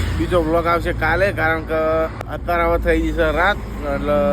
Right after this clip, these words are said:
રાતમાં મેળ આવે ને શૂટિંગ કરવાનો વ્લોગ. તો અત્યારે આપણો પટેલ કાકા ગાડી ચલાવે છે, તો હું ગાડી લઈ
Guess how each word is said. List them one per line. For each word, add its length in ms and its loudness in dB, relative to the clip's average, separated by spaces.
રાતમાં 360 -4
મેળ 180 -4
આવે 260 -2
ને 120 -6
શૂટિંગ 320 -8
કરવાનો 300 -4
વ્લોગ. 240 -4
તો 360 -4
અત્યારે 260 -4
આપણો 180 -4
પટેલ 260 -8
કાકા 260 -6
ગાડી 240 -6
ચલાવે 360 -2
છે, 120 -4
તો 380 -6
હું 220 -6
ગાડી 220 -2
લઈ 380 -2